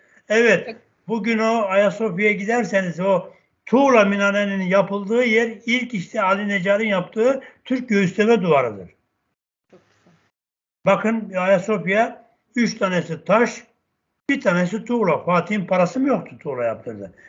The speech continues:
Speaker 1: Çünkü ilk minare acele yapıldı o.
Speaker 2: Evet. Tarihin de içinde yaşıyoruz. Ne kadar anlamlı.
Speaker 1: Çok. Özetle neler yapıldı?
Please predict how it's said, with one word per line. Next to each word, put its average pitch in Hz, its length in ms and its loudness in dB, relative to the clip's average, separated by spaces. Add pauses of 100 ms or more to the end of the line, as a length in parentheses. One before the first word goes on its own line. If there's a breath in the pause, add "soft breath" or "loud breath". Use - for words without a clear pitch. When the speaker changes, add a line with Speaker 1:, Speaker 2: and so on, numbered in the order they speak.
Speaker 1:
Çünkü 220 280 -2
ilk 277 320 0
minare 202 280 2
acele 180 380 2
yapıldı 143 380 2
o. 92 200 -14 (840)
Speaker 2:
Evet. 196 240 -20 (580)
Tarihin 214 440 -4
de 208 80 -4
içinde 220 300 -6
yaşıyoruz. - 540 -8
Ne 208 100 -20
kadar 220 240 -6
anlamlı. 175 640 -12 (600)
Speaker 1:
Çok. - 500 4 (640)
Özetle 214 680 0 (680)
neler 240 300 4
yapıldı? 165 760 0